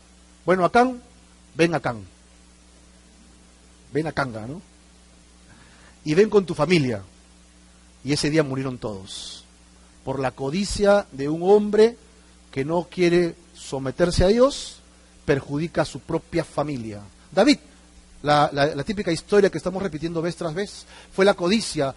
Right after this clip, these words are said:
lo que hizo que David tomara a la mujer de otro hombre y tomó a Betsabé y terminó asesinando al marido. ¿Recuerdan cómo se llamaba el marido? Urías, ¿no? Urías, ¿no? Y tenemos el último, fue la codicia, la razón por,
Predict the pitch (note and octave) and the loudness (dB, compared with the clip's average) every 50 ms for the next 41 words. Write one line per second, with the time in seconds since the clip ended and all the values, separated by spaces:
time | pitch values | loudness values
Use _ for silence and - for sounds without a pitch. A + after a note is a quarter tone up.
0 | - - - D3 D#3+ D#3 - E3+ E3+ G#3 G#3 - G#3 E3 - E3+ D3+ D3 C#3+ E3 | -12 -10 -2 -2 -2 2 4 4 4 4 2 -2 -4 -4 0 0 2 2 2 0
1 | G3 - - D#3 D#3 E3+ E3+ F3 F3 E3+ D#3+ D3 C#3 C3 - - - F3+ F#3 G3 | -2 -2 -4 -4 0 2 2 4 4 4 4 2 0 -2 -6 -2 2 2 2 2
2 | - C#3+ C3+ C#3+ D3+ - - F3+ F#3 - E3+ D#3 E3+ G3 G#3 A3 A3 G3+ F3+ - | 0 -4 -4 -4 -4 -2 0 -2 0 0 0 -2 0 0 0 2 0 0 0 0
3 | - C3+ C3+ D3+ D#3+ E3 D3+ D#3 D3+ - - G#3 G3 E3+ E3 F3 - - G3+ A3+ | -6 -8 -6 -2 0 0 0 0 -4 -6 -4 -2 -2 0 -2 -2 -4 -4 -6 -6
4 | A3+ - - E3 C#3+ C#3+ C#3+ D3+ E3+ F3+ G#3 A3+ - - D3 D3+ C#3+ - - D#3 | -6 -4 -4 -4 -4 -4 -6 -4 0 0 0 0 2 2 2 2 2 0 -4 -4
5 | D3 - - E3 F#3 G3 G3 G3+ F#3 E3+ D#3+ E3+ E3+ D#3 C3+ A#2 G#2 - - _ | -4 -6 -4 0 0 2 2 2 2 4 4 4 4 4 2 0 -6 -12 -18 _
6 | _ _ - - - C#3+ C3 F#3+ F#3+ G3+ C4 F4 - - - - - - - - | _ _ -20 -12 -12 -4 0 2 4 4 4 4 2 -8 -20 -20 -20 -20 -10 -8
7 | F#3+ G3 G3+ E3+ F3 F3 G3+ G3+ F#3+ F#3 G#3+ C4 D4 E4 G4+ - - - _ _ | -6 -4 -2 -4 0 2 4 4 4 4 2 2 0 0 -4 -8 -14 -20 _ _
8 | _ _ _ _ _ _ - - - _ _ _ - - - _ - E3+ E3 E3 | _ _ _ _ _ _ -20 -20 -20 _ _ _ -20 -20 -20 _ -4 -2 0 2
9 | F#3+ G#3 F#3 D3+ B2+ A2 G#2 - - - C3+ F3+ A3 E3 - - - B2+ C3 B2 | 2 4 4 4 2 0 -4 -8 -10 -10 -12 -14 -16 -18 -20 -14 -12 -10 -8 -8
10 | G#2+ G2 F#2 - B2 E3+ G#3+ - - - - _ _ - - - - - - - | -8 -10 -12 -14 -16 -16 -16 -18 -20 -20 -20 _ _ -20 -20 -20 -20 -20 -20 -20
11 | - - D#3 - - D3+ E3 G3+ A3+ F#3+ F#3+ A#3 D4 B3+ - F3 D#3 D3 - - | -12 -12 -10 -6 -4 -4 -2 -2 -2 0 0 0 0 -2 -2 -6 -6 -6 -2 4
12 | G#3+ A3 A3+ F#3 F3 F#3 F#3 - F3 E3 F#3+ C4 C4 - - D#3+ D#3 D3+ E3 E3+ | 6 6 6 6 4 2 2 2 0 -2 -2 -2 -4 -2 -2 -2 0 0 2 2
13 | D#3+ D3+ D3 - - A3 A#3+ A#3 - B3+ G#3+ F#3 D3 | 0 0 0 -6 -8 -10 -10 -6 -4 -2 -2 -2 -4